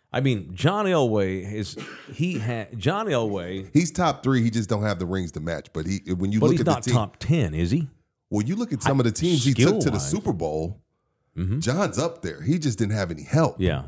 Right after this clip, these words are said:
Speaker 1: No one ever puts Elway in their top ten, but he is one of, he's
Speaker 2: He's a guy.
Speaker 1: as talented as there's ever been. Dan Marino is as talented as there's ever been at the position.
Speaker 2: For sure.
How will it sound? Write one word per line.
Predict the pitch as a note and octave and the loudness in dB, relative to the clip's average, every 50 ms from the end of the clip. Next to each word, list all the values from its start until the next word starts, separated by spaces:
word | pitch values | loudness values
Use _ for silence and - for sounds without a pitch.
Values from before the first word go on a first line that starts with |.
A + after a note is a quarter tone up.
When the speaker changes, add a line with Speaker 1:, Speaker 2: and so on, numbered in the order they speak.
| - | -2
Speaker 1:
No | - A2 C3+ F#3 | 2 4 4 4
one | A3 A#3+ A#3 | 4 2 2
ever | A3+ G3 G3 | 0 0 0
puts | E3+ - E3+ - - | 0 0 0 0 0
Elway | C#3+ B2+ C3 C3 A#2 A#2 A2 | 0 2 2 4 4 4 4
in | G#2+ | 4
their | G2 G2+ F#2+ | 2 0 0
top | - - G2+ G2 G2 - | 0 0 0 0 0 -2
ten, | - A2 G#2 F#2+ E2 C#2 C#2 - | 0 0 2 2 2 -2 -4 -4
but | G2 G2+ G#2+ G2 | -2 0 0 0
he | E2+ - D3+ F3 F3 | 0 0 0 2 2
is | D3+ A2 F#2 | 2 2 0
one | A2 B2 B2+ B2 | 0 0 0 0
of, | A2+ G2 | 0 -2
he's | F#2+ C#3+ D#3+ C#3 - - _ _ _ | -2 -2 -4 -4 -6 -12 _ _ _
Speaker 2:
He's | - E3+ G3 G3 | -4 -2 -2 -2
a | F3 | -4
guy. | C3 - E3 B2 | -2 -2 0 0
Speaker 1:
as | A#2+ - - - | 2 0 0 -2
talented | - - - C3+ D3+ D#3+ D3+ A#2 G2+ F#2+ F#2+ F2+ G2 | -4 -2 0 2 4 4 4 4 4 2 0 0 -2
as | G2+ G2 G2 F#2 D#2+ | -2 -2 -2 -2 -2
there's | F#2 G2 F2+ | -2 0 0
ever | A2 A#2 G#2 G#2+ | 0 0 2 2
been. | F2 A2+ B2 A2 D#2 C#2+ D2+ | 2 2 2 2 0 -2 0
Dan | F#2+ G2 G#2+ A#2 B2 | 2 2 4 4 4
Marino | B2+ B2+ B2+ C#3 D3 C#3+ A2+ | 4 4 4 4 4 2 2
is | F2+ E2+ G2 E2+ | 2 0 -2 -2
as | G#2 F#2+ F2+ - | -2 -4 -4 -6
talented | - - - B2+ C3+ C#3+ C#3 A#2 G2 D#2+ E2 D#2 D2 E2+ | -10 -8 -4 -2 0 0 0 0 0 0 -2 -2 -2 -2
as | F2 E2 D#2+ | -2 0 0
there's | F#2+ F#2 F2 | 0 0 2
ever | G2+ F#2+ F2 F2 | 2 2 0 0
been | E2+ F#2 F#2 | 0 0 0
at | E2+ | -2
the | - - | -4 -6
position. | - E2+ D2 E2+ G2+ F2+ - - | -6 -4 0 0 0 0 -2 -6
Speaker 2:
For | - - G2+ | -6 -4 -4
sure. | - - A#2+ E2+ - | -2 -2 -4 -4 -6